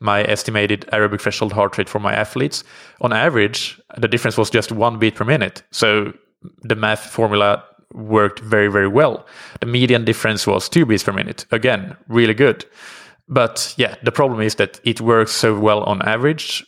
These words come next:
but, but it doesn't help when close to fifty percent of individuals would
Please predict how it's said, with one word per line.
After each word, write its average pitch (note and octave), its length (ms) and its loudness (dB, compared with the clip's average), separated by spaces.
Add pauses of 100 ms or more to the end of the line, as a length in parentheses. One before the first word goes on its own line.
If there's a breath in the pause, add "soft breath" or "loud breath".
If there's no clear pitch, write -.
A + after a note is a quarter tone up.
(140)
but, G2+ 720 -2
but A2+ 340 -2
it A#2 120 0
doesn't A#2 300 -2
help A2+ 340 -2 (100)
when G2+ 400 0 (580 loud breath)
close A#2 300 2
to G#2+ 80 0
fifty - 280 -4
percent G2+ 340 -2
of G2+ 100 -2
individuals G#2 880 0
would G#2+ 260 0